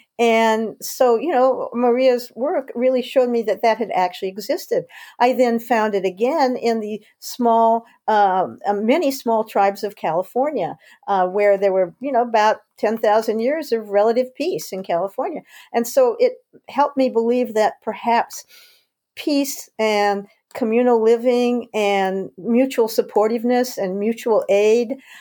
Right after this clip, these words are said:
um, is as innate in the human nature as the other side of the coin. And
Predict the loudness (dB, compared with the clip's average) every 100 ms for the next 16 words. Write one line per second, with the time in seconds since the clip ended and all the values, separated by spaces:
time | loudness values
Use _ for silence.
0 | -14 -2 2 4 2 -2 -12 _ _ _
1 | -4 -2 -2 -4 -2 2 2 2 0 -2
2 | -2 0 0 0 0 0 0 0 0 -2
3 | -8 _ 0 2 2 0 2 2 0 0
4 | 2 2 -2 -4 -4 -4 -10 -16 _ _
5 | _ _ 0 2 2 0